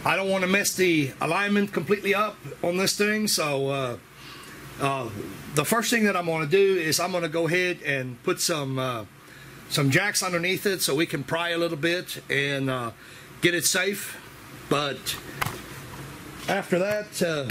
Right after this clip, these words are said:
I'm gonna tear right into it, and we'll go ahead and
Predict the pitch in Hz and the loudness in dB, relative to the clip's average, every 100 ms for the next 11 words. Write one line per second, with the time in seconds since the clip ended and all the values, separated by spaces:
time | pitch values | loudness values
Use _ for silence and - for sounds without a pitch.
0 | 117 135 170 165 - - - - 185 180 | -4 -2 0 0 -4 -14 -4 -2 0 -2
1 | 175 175 185 190 190 190 151 139 139 139 | -2 -2 0 2 2 2 -2 -4 -2 0
2 | 151 170 156 165 170 175 139 123 | 0 2 0 0 0 -2 -4 -6